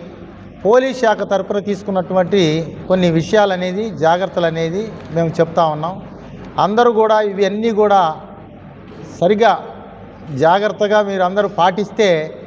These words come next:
ఈ యొక్క జాతర అనేది సక్సెస్‌ఫుల్‌గా చేయటానికి ఆస్కారం ఉంటుంది. కాబట్టి ఇదన్నీ కూడా అందరూ కూడా అమలు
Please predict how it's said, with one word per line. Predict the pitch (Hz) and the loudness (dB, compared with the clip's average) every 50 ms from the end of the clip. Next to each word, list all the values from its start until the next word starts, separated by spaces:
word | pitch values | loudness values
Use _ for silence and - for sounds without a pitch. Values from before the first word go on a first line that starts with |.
| - - - - - - | -18 -18 -20 -20 -12 -6
ఈ | 165 180 | -2 0
యొక్క | 196 190 190 196 | 2 2 2 2
జాతర | 185 147 127 170 175 202 233 - 233 226 | 0 2 2 4 4 4 4 4 4 2
అనేది | 214 196 190 202 202 196 214 233 240 240 226 - - - - - - - | 2 2 0 -2 -2 0 0 0 -2 -2 -4 -8 -14 -16 -18 -14 -2 -2
సక్సెస్‌ఫుల్‌గా | 190 190 - - 240 220 226 - 226 208 208 196 - 208 196 175 160 151 - - - - - - - - | -2 -2 0 -2 -4 -4 -2 -2 -2 0 2 4 4 4 4 2 -2 -4 -10 -16 -18 -18 -18 -20 -4 0
చేయటానికి | 190 196 196 202 202 202 202 196 - - 233 262 254 - - 147 160 185 | 0 2 2 2 2 0 0 -4 -4 -4 -4 -4 -4 -8 -6 -2 -2 -2
ఆస్కారం | 190 190 - 208 196 185 185 185 | -2 0 0 0 0 0 -2 -4
ఉంటుంది. | 175 170 175 170 165 | -6 -6 -6 -6 -2
కాబట్టి | 160 156 151 151 170 165 170 - 226 240 233 196 - - - - - - - - - - - - - - - - - - - - - - - - - - 175 | 0 0 0 0 0 -2 0 0 -2 0 -2 -6 -10 -14 -14 -14 -16 -16 -16 -16 -16 -18 -18 -18 -18 -16 -16 -16 -16 -16 -16 -16 -16 -16 -16 -12 -6 -2 0
ఇదన్నీ | 175 202 202 220 233 247 247 226 | 2 2 2 2 0 0 2 2
కూడా | 240 226 220 | 2 4 2
అందరూ | 208 208 220 240 240 | 0 0 0 0 2
కూడా | 226 226 226 220 208 196 | 2 2 2 4 2 2
అమలు | 196 208 233 240 | 2 0 -2 -2